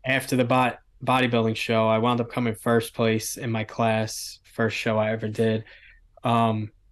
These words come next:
I went directly into my first marathon prep, and I only had nine weeks to train for this marathon. Considering it was my first marathon, it's not smart.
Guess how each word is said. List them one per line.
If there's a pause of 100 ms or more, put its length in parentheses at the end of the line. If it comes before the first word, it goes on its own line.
(260)
I
went
directly
into
my
first
marathon
prep, (260)
and (380)
I
only
had
nine
weeks (240)
to
train
for
this
marathon.
Considering
it
was
my
first
marathon,
it's
not
smart.